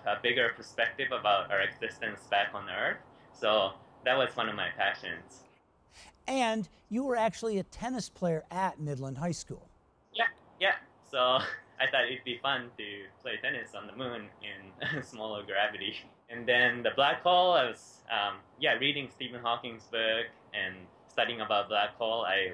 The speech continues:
Speaker 1: was really curious about, like, man, what would it be like to go into a black hole? <laughs> So at the end of my life, like, when I'm very old and did everything I wanted, I thought,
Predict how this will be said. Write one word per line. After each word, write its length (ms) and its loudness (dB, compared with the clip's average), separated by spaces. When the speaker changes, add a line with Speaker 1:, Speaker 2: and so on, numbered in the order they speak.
Speaker 1:
was 240 -14
really 400 -2
curious 360 0
about, 220 0
like, 160 0
man, 240 2
what 280 0
would 140 0
it 160 -2
be 160 2
like 340 2
to 60 -8
go 200 -4
into 340 -6
a 20 -2
black 320 2
hole? 340 2
<laughs> 180 0
So 380 4
at 180 -2
the 80 0
end 160 2
of 140 0
my 180 0
life, 260 2
like, 220 -2
when 140 -4
I'm 320 -2
very 280 2
old 460 2
and 300 -4
did 160 4
everything 420 -2
I 140 2
wanted, 580 2
I 160 2
thought, 240 4